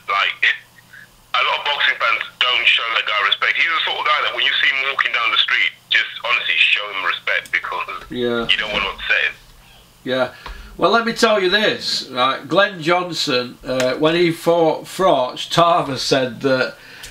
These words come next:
Speaker 2: there were a few times Carl were letting o-, letting him have openings, and he said Glenn Johnson will be licking his lips with that low left, low left of Carl Froch's. <laughs> I like that one.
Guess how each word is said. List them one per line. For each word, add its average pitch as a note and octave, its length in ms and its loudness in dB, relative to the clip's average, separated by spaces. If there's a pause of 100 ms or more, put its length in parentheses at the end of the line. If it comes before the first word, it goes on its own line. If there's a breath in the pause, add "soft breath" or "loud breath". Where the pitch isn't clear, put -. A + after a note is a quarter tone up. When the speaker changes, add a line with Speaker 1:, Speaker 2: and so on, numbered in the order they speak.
(120)
Speaker 2:
there D3+ 80 4
were D#3+ 120 6
a D#3+ 40 4
few F#3 300 0
times D3 420 0
Carl D#3+ 380 4
were D#3 80 6
letting D3+ 300 2
o-, E3 280 2
letting D#3 320 2
him D#3 120 2
have D#3 180 2
openings, B2+ 720 0
and C3 180 2
he C3 80 0
said B2+ 280 -2
Glenn D3 260 2
Johnson D3 440 0
will C#3+ 100 2
be C#3+ 120 4
licking D3+ 320 -2
his C#3 180 0
lips C#3+ 340 0
with C3+ 100 4
that C3+ 260 -2
low C#3+ 280 2
left, C#3 480 -2
low C#3+ 260 2
left C#3 340 0
of C3+ 120 -4
Carl C#3 260 2
Froch's. C#3 800 0 (100)
<laughs> - 140 -14
I - 960 -4
like D3+ 280 2
that B2 220 -2
one. A2 220 -4